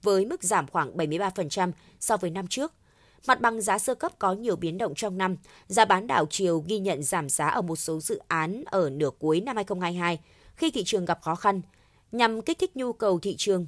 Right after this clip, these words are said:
nhiều chủ đầu tư đưa ra chính sách bán hàng có mức chiết khấu hấp dẫn,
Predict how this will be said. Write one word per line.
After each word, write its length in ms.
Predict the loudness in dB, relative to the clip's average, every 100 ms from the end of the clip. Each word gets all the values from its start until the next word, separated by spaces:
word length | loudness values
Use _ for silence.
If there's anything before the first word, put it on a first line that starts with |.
| -4
nhiều 220 | 0 2
chủ 200 | 2 0
đầu 120 | 0
tư 240 | 2 2 4
đưa 220 | 4 4
ra 140 | 4
chính 220 | -2 -4 -4
sách 240 | -4 2
bán 200 | 2 2
hàng 220 | -2 -4 -6 -20 _
có 100 | 0
mức 200 | 0 -4
chiết 220 | -6 -2
khấu 140 | -2 -2
hấp 160 | -4
dẫn, 260 | -2 -2